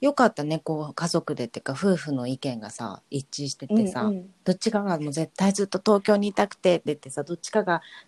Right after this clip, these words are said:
Speaker 1: 東京は離れてもっと自然があるところ行きたいとかって言ってたらさ、
Speaker 2: うんうんうん。
Speaker 1: あれだけど、なんか二人でそういうなんか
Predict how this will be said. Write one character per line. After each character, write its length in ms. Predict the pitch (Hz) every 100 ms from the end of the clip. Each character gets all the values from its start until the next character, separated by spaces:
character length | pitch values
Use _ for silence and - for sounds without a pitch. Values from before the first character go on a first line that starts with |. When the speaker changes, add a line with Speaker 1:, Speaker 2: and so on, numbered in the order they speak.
| -
Speaker 1:
東 180 | 247 233
京 200 | 247 233
は 100 | 226
離 400 | 214 202 240 233
れ 80 | 226
て 80 |
も 120 | 208 214
っ 20 |
と 80 | 208
自 160 | -
然 220 | 196 202 202
が 100 | 208
あ 80 |
る 80 | 202
と 100 | 196
こ 120 | 190 185
ろ 80 |
行 80 | 180
き 80 | -
た 220 | 190 185
い 60 | 180
と 80 | -
か 140 | 156
っ 40 | -
て 340 | 135 120 - -
言 80 | 139
っ 40 |
て 100 | 151
た 140 | -
ら 120 | 131 131
さ、 200 | 208 202
Speaker 2:
う 200 | 185 196
ん 160 | 196
う 140 | - 196
ん 120 | 190
う 40 |
ん。 20 | 185
Speaker 1:
あ 80 |
れ 40 | 165
だ 180 | 170 165
け 120 | - 147
ど、 120 | 135
な 100 | 165
ん 20 |
か 80 | 175
二 180 | - 220
人 80 |
で 80 | 190
そ 200 | - 180
う 40 | 175
い 100 | 175
う 40 |
な 160 | 175 170
ん 80 |
か 280 | - 117 -